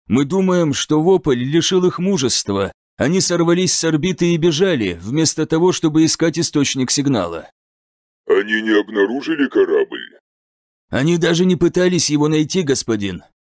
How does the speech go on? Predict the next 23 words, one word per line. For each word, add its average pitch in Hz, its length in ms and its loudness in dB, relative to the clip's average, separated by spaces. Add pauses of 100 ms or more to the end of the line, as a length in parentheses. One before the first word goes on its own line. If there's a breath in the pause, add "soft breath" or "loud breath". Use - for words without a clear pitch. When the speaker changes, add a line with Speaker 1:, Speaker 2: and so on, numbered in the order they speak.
(220)
Speaker 1:
Они 151 240 0
забрали 175 420 2
абордажную 165 680 2
команду 160 520 0
и 123 80 4
пустились 185 580 -2
в 123 80 -4
бегство». 104 600 -4 (760)
Талос 160 400 2
покачал 135 540 0
головой. 90 680 -2 (840)
Speaker 2:
«Сыны 104 420 -6
вулкана 101 640 0
незлобивы 117 840 -4
и 123 40 -10
медлительны, 120 1040 -10 (160)
однако 95 680 0
они 98 160 -6
Астартес - 1000 -2
и 98 120 -6
не 131 120 0
ведают 120 520 0
страха. - 720 -6